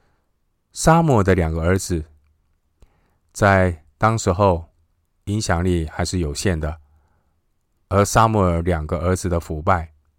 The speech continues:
正好成了以色列人他们想要立君王的借口。第五节，经文四到五节，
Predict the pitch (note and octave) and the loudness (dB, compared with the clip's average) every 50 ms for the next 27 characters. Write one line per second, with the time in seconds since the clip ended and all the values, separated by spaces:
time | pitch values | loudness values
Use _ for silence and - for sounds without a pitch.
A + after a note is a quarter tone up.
0 | _ _ _ _ _ - _ _ _ _ _ _ _ _ _ _ _ - - A#2+ | _ _ _ _ _ -20 _ _ _ _ _ _ _ _ _ _ _ -4 -2 -2
1 | G#2+ F#2 F2+ E2 D#2+ D#2+ - - F2+ E2+ F2 F2+ F2 E2 - - - F2+ F2 D#2+ | 0 0 0 0 -2 -2 -4 -2 -2 -2 0 0 0 -2 -2 -6 -8 -6 -6 -4
2 | D#2+ - - A#2 G#2+ G#2 A2 G#2 F#2 E2 D#2+ D#2 D2+ D2+ D#2 D#2+ _ _ - - | -4 -2 0 0 0 2 2 0 0 0 -2 -4 -4 -6 -8 -12 _ _ -8 -6
3 | F2+ F2 F2+ F2 D#2+ - - - D#2 D#2+ F2 F2 F2 D#2+ - - _ _ _ _ | -4 -2 -2 -2 -4 -4 -6 -6 -4 -2 0 0 0 -2 -4 -12 _ _ _ _
4 | _ _ _ _ _ - A#2+ B2 A2 F#2+ E2+ D#2+ - - G#2+ G#2+ G#2 G2+ F#2+ F2 | _ _ _ _ _ -2 0 0 2 2 0 -2 -4 -2 -2 -2 -2 -4 -6 -6
5 | D#2 D2+ D#2 D#2+ - F2 D#2+ D#2 - - - A#2 G#2 F2+ - - - E2 D2 - | -6 -6 -6 -6 -4 -4 -4 -4 -4 -4 0 0 2 0 0 -2 -8 -10 -10 -10
6 | - _ _ _ _ _ _ _ _ _ _ _ _ _ - F#2 F2 D#2+ D#2 D2 | -14 _ _ _ _ _ _ _ _ _ _ _ _ _ -8 -6 -6 -4 -6 -8
7 | - - C#2+ C#2 - _ _ _ _ _ _ _ _ _ _ _ _ _ _ _ | -8 -10 -10 -10 -12 _ _ _ _ _ _ _ _ _ _ _ _ _ _ _
8 | _ _ _ _ _ _ _ _ _ _ _ _ _ _ _ _ _ _ _ _ | _ _ _ _ _ _ _ _ _ _ _ _ _ _ _ _ _ _ _ _
9 | _ _ _ _ _ _ - - B2+ A#2+ A#2+ A2 G#2+ G#2 - B2 G#2+ - G#2+ F#2+ | _ _ _ _ _ _ -6 0 0 2 2 2 2 0 -2 -2 0 0 2 0
10 | E2+ E2 D#2 - D#2+ D#2 D#2 D#2 E2 E2 | 0 -2 -4 -4 -6 -4 -4 -4 -4 -6